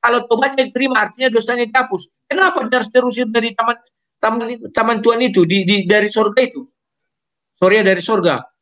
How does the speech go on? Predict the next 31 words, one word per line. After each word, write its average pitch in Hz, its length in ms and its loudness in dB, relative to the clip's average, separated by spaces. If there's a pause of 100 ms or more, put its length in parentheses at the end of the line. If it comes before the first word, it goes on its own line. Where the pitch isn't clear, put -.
(120)
Kalau 160 240 2
di 165 80 -4
Bible 170 320 -2
katakan 190 240 -2
Taman 185 160 -6
Eden. 170 240 0 (240)
<clears throat> 185 240 -6 (220)
Kenapa 302 340 0
dia 254 80 4
terusir? 254 480 0 (400)
Kalau 240 160 2
memang 285 240 0
dia 285 80 0
tidak 247 240 0
berdosa 254 320 2
lagi, 269 160 2
dia 269 80 4
tetap - 320 -4
di - 60 -14
sorga 214 340 2
dong. 220 320 -2 (240)
Karena 240 240 2
di 233 80 -6
sorga 220 320 0
tempat 220 320 -2
orang 240 240 2
tidak 202 240 -14
berdosa. 214 480 0 (720)
Kamu, 349 240 2
kamu, 262 320 4
Esa. 247 320 0